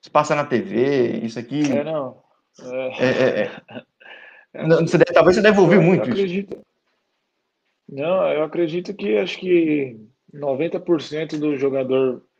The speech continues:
Speaker 2: <clears throat> brasileiro, acho que o, o que tá iniciando, tem muito esse sonho, acredito, né, de jogar um jogo de Série A, Série B, televisionado e tudo mais. Mas aí entra naquele que a gente conversou em questão de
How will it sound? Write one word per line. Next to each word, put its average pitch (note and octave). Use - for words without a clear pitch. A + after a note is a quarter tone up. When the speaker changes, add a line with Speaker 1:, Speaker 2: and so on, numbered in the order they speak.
Speaker 2:
<clears throat> C#3+
brasileiro, B2
acho B2
que -
o, C3+
o B2
que C3
tá C3+
iniciando, C#3
tem D#3+
muito D#3+
esse -
sonho, E3
acredito, C#3
né, C3+
de A2+
jogar A#2+
um A2+
jogo A#2+
de -
Série A#2+
A, C3
Série A#2+
B, C#3
televisionado C3
e B2
tudo B2+
mais. C#3
Mas C#3+
aí D#3+
entra F3
naquele F#3+
que G3+
a F#3
gente F3
conversou F3
em F3+
questão F#3
de F3